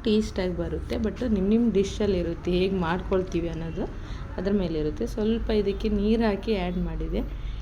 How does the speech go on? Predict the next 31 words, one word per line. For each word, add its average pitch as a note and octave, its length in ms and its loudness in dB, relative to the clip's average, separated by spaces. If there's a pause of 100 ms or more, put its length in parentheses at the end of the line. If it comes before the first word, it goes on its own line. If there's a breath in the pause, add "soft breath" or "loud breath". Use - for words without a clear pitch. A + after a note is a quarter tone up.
(140 loud breath)
ಯಾಕೆಂದರೆ A3+ 420 2
ನೀರು G#3+ 540 4
ದೋಸೆ F#3+ 280 0
ಬಂದ F#3 300 0
ಇತ್ತಲ್ಲ, F3+ 500 0
ಆ E3 260 -2
ಹಿಟ್ಟಿತ್ತಲ್ಲ, F#3+ 760 0 (220)
ಆ G3+ 80 0
ಹಿಟ್ಟು G#3+ 440 2 (760 loud breath)
ರುಬ್ಬಿದಾಗ G3 680 4 (420)
ಸ್ವಲ್ಪ G#3+ 220 2
ಗಟ್ಟಿ G#3 380 2
ಆಗುತ್ತೆ. F3 420 2
ಮತ್ತು A3 340 2
ಇನ್ನೂ G#3 260 6
ಕೂಡ G3+ 140 2
ಅದು F#3 200 0
ಇದು G3 140 4
ಇರುತ್ತಲ್ವ, D#3+ 640 2 (440)
ಗೋಧಿ G3 300 4
ಹುಡಿ, E3 320 0
ಅದಕ್ಕೋಸ್ಕರ G3 600 -2
ಅದು G3+ 200 -2 (520 loud breath)
ಇನ್ನೂ A#3 160 6
ಗಟ್ಟಿ F#3+ 340 0
ಆಗುತ್ತೆ E3+ 420 -2
ಅಂತ E3+ 240 -6
ಹೇಳಿ F3 240 -2
ಅದಕ್ಕೆ G#3+ 340 -2
ನಾನು G3+ 200 0
ಸ್ವಲ್ಪ F#3 300 -4